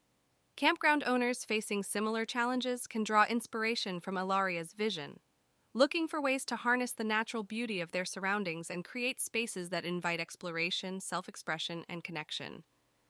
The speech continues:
Thank you for joining us on this captivating journey through the Nature's Palette retreat, and we hope Ilaria's story has left you inspired to seek out the beauty of nature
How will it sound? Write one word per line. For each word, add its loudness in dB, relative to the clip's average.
Thank 0
you -4
for -4
joining -2
us -4
on -4
this -8
captivating -4
journey -4
through -6
the -4
Nature's -4
Palette -4
retreat, -8
and 0
we 2
hope -2
Ilaria's -2
story -4
has -8
left -4
you -6
inspired -4
to -10
seek -8
out -2
the -8
beauty -6
of -6
nature -4